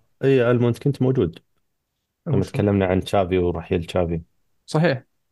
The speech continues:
Speaker 1: آه، والله شوف، أنا الصراحة عشان أكون فير،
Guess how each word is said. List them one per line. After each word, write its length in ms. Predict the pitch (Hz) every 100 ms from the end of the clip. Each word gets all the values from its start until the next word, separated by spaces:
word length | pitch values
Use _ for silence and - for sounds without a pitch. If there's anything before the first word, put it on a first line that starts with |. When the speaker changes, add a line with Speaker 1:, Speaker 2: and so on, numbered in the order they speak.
| _ _ _ _ _ _ -
Speaker 1:
آه، 640 | 127 127 131 127 123 120 -
والله 300 | 151 170 180
شوف، 300 | - 160 147
أنا 140 | 151
الصراحة 380 | 147 151 135 117
عشان 220 | - 127
أكون 480 | 117 127 113 104 -
فير، 400 | - 123 135